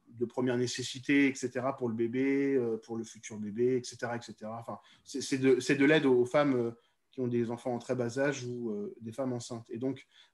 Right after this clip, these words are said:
euh, elles nous ont, on travaille ensemble, donc, euh, on, on collecte l'argent pour, euh, pour leur envoyer. Et, euh,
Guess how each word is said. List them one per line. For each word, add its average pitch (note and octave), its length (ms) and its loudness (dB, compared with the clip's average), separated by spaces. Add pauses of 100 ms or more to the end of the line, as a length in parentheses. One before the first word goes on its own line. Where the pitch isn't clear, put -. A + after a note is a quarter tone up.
(120)
euh, B2 180 0
elles C#3+ 160 6
nous C#3 200 2
ont, C3+ 280 2
on B2 60 -2
travaille C3+ 320 2
ensemble, F#3+ 320 2
donc, B2+ 200 -2
euh, G#2+ 320 -2 (480)
on, A2 440 -6
on B2 60 -6
collecte D3 360 2
l'argent C#3 640 -2 (140)
pour, A2+ 240 -2
euh, A2 200 -4
pour A#2+ 120 -6
leur A#2 160 -4
envoyer. A#2 520 -2 (500)
Et, B2 240 4
euh, G#2+ 400 -4